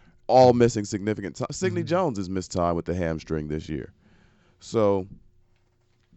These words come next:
Speaker 1: we're look, like, in the secondary, we're looking at, what, six, seven injuries and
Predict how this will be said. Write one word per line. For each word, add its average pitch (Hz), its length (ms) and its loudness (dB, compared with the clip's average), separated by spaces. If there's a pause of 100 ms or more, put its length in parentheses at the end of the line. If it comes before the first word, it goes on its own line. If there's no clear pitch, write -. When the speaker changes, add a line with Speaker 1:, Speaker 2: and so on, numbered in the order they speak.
(1200)
Speaker 1:
we're 123 160 6
look, 143 280 -2
like, 117 180 0
in 127 100 -2
the 117 80 -4
secondary, 120 720 2
we're 110 180 2
looking 120 320 0
at, 101 220 2 (440)
what, - 220 -14
six, - 340 -8
seven 117 300 0
injuries 127 680 -4 (300)
and 95 560 0